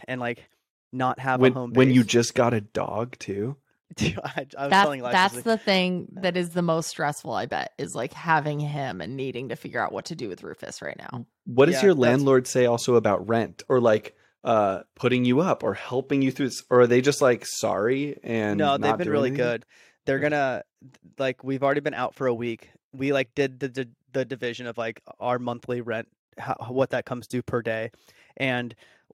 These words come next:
Speaker 1: they're either gonna just cut us a check or they'll prorate us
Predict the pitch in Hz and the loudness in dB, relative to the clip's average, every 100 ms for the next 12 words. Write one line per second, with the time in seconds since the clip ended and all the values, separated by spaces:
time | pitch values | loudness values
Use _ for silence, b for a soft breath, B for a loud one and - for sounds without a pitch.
0 | - 151 147 156 151 147 139 127 - 135 | -18 0 4 6 4 2 0 -6 -2 -2
1 | 127 147 131 131 - - 123 120 117 113 | -2 -4 -2 -2 -2 0 2 4 2 -2
2 | 120 127 123 - 123 120 117 113 107 113 | -2 -2 -2 0 2 4 2 0 -2 -4
3 | - | -8